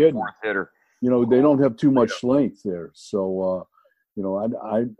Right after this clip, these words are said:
Speaker 1: I, I think they've got a, they've still got work to do. And, and then what are you gonna do in the bullpen? How are you gonna get the ball to,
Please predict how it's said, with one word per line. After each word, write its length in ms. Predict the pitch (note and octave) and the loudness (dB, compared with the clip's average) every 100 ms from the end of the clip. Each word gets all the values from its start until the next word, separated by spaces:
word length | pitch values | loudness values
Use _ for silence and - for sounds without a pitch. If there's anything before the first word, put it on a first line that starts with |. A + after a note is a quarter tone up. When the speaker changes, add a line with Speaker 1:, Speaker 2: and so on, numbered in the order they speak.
| - | -8
Speaker 1:
I, 260 | A2+ - C#3 | -4 -2 0
I 60 | |
think 220 | E3+ C3 | 2 0
they've 160 | A#2 G#2+ | 2 2
got 160 | A2+ G2+ | 2 0
a, 120 | G#2 - | -4 -2
they've 220 | C#3 F3+ | 0 0
still 200 | - B2+ | 2 2
got 220 | G#2 F#2 | 2 -2
work 240 | G2+ B2 B2 | 0 -2 -2
to 100 | A#2+ | -16
do. 260 | A2 E2+ | -16 -10
And, 120 | G#2 B2 | -6 -2
and 160 | C#3+ | 2
then 140 | B2+ A#2+ | 2 4
what 140 | D3+ | 2
are 20 | |
you 60 | D3+ | 4
gonna 180 | C3 B2 | 2 2
do 160 | A#2+ A#2+ | 2 2
in 60 | |
the 60 | G#2 | 0
bullpen? 460 | G#2 E3 - G2 | 2 0 2 -6
How 60 | G#2+ | 0
are 80 | D3 | 2
you 100 | D3 | 4
gonna 160 | C#3+ | 2
get 180 | B2+ B2+ | 2 0
the 60 | A2+ | 0
ball 260 | A2+ B2+ | 2 2
to, 220 | A#2+ A#2+ | 2 -2